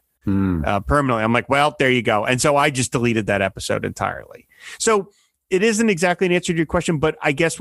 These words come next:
Speaker 2: I get, I get a little dodgy when someone puts too much focus on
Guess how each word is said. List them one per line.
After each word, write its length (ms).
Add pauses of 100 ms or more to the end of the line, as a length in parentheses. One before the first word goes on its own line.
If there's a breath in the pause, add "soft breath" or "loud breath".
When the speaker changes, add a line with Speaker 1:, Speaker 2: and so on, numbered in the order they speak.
(160)
Speaker 2:
I 80
get, 360 (640)
I 60
get 240
a 60
little 300
dodgy 560
when 180
someone 600 (1080 soft breath)
puts 340
too 140
much 220
focus 640 (160)
on 560